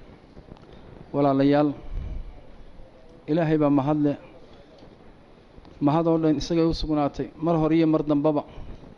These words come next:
Shukrigiisana ma koobi karayno, nicmadiisana ma koobi karayno. Nuqsaanta, nimcada Ilaahay uu na siiyeyna Allah inaga hayo. Caawa oo habeen Khamiis ah,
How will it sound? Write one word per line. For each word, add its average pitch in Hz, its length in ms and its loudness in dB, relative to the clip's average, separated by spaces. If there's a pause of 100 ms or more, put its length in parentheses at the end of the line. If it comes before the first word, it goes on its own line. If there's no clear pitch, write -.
(880)
Shukrigiisana 175 880 0
ma 175 140 2
koobi 165 360 2
karayno, 156 520 4 (380)
nicmadiisana 170 600 2
ma 160 100 4
koobi 156 300 2
karayno. 147 400 2 (1000)
Nuqsaanta, 156 720 2 (500)
nimcada 165 380 2
Ilaahay 156 360 4
uu 139 80 6
na 139 120 6
siiyeyna 143 340 2
Allah 143 280 2
inaga 131 220 4
hayo. 120 260 0 (2750)
Caawa 170 400 2 (1600)
oo 143 80 2
habeen 151 300 2
Khamiis 160 420 0
ah, 156 220 2